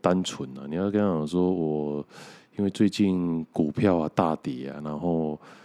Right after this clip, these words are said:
没办法，就是可能房子要卖掉啊，因为我们有签约嘛，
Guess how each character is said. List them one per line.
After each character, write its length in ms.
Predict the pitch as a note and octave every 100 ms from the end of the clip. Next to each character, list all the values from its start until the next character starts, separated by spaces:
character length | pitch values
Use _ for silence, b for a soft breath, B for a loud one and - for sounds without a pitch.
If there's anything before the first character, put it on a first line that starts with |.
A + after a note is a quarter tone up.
| b b b _ -
没 100 | F2
办 220 | F#2 E2+
法， 180 | D#2+ C#2+
就 140 | -
是 220 | E2+ F2+
可 280 | E2+ D#2+ F#2+
能 140 | D#2+
房 180 | D2+ F2
子 200 | F2 -
要 60 | E2
卖 220 | F2+ E2
掉 260 | - E2+ D#2
啊， 280 | F2+ F2+ F2 F2 - _ - B B B B B B _
因 160 | A2 G#2+
为 680 | G#2+ G#2 G2 F#2+ F2+ E2 E2 - _ _ _ _ _ _
我 100 | -
们 140 | F2 F2+
有 80 | E2
签 320 | - G#2 F#2+
约 180 | F#2 F#2
嘛， 300 | D#2+ C#2